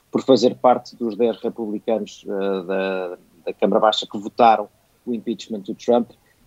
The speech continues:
E aqui há tempos, numa entrevista, ele dizia: "Eu, desde o primeiro, desde o início da minha carreira, disse que estava absolutamente disponível para um dia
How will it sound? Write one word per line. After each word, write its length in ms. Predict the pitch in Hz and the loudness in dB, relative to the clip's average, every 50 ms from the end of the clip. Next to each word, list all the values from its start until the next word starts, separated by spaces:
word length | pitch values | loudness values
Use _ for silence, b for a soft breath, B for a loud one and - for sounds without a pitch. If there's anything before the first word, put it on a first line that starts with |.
| _ - | _ 2
E 320 | 135 131 131 139 143 147 - | 6 6 8 6 6 4 0
aqui 180 | - - 131 | -4 -2 0
há 100 | 123 120 113 | 0 0 -2
tempos, 400 | - _ - 131 117 104 - - | -4 _ -4 -4 -4 -4 -6 -4
numa 180 | 123 120 117 | -2 0 0
entrevista, 480 | 113 - 110 117 104 123 120 - - 123 | -2 -2 -4 -2 0 0 0 2 2 0
ele 100 | 113 110 | 2 2
dizia: 340 | 113 110 101 107 117 113 113 | 0 -2 0 2 4 6 8
"Eu, 100 | 127 135 | 8 8
desde 240 | 123 123 131 120 113 | 8 6 4 4 2
o 40 | 117 | -2
primeiro, 360 | 104 - 120 117 120 123 120 _ _ _ - 123 120 113 | -4 -2 0 0 0 0 -2 _ _ _ -10 -6 -4 0
desde 220 | 113 123 113 104 | 2 2 2 2
o 20 | 120 | 2
início 260 | 117 110 - - 110 | 0 0 0 -2 -2
da 60 | 113 | 0
minha 140 | 117 113 107 | 0 0 0
carreira, 400 | - 117 - - 123 117 113 113 | -2 -2 0 2 2 4 4 4
disse 240 | 101 110 117 - - | 0 0 -14 -16 -14
que 60 | - | -12
estava 220 | - - 120 - 117 | -2 0 0 0 0
absolutamente 800 | - _ _ _ - - 151 - - 123 120 120 110 - - | -4 _ _ _ 4 4 4 4 6 2 2 2 -2 -4 -10
disponível 380 | - - - - 120 123 127 120 | -12 -10 0 4 4 4 4 4
para 240 | - - 123 117 117 | 2 2 4 6 6
um 140 | 117 113 107 | 4 4 2
dia 320 | 95 110 120 127 135 127 | 0 2 4 4 4 2